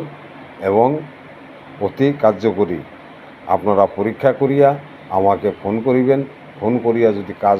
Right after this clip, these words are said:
না হয়, তাহা হইলে আমার সঙ্গে আপনাদের দু চারটে কথা হইতে পারে। এ কথা বলিয়া আমার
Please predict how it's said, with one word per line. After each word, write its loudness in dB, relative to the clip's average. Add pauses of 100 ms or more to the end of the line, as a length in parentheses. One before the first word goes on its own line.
(120)
না 2
হয়, 2 (360)
তাহা 0
হইলে 0
আমার 2 (100)
সঙ্গে -8 (580)
আপনাদের -4 (420)
দু -10
চারটে -12
কথা 0
হইতে 0
পারে। 2 (360)
এ -8 (120)
কথা 2
বলিয়া 0 (100)
আমার -4